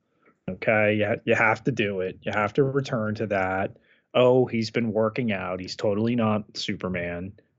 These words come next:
That's how he was able to do that." And then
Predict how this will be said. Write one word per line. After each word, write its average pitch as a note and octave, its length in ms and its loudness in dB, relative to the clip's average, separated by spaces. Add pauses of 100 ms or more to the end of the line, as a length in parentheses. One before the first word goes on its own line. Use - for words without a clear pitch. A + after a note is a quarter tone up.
That's - 340 -2 (100)
how G#2+ 220 2
he G#2+ 80 0
was G#2+ 200 -2
able A2 240 -2
to A#2+ 80 -2
do G2+ 220 -4
that." E2 360 -6 (520)
And A#2+ 200 2
then A2+ 480 2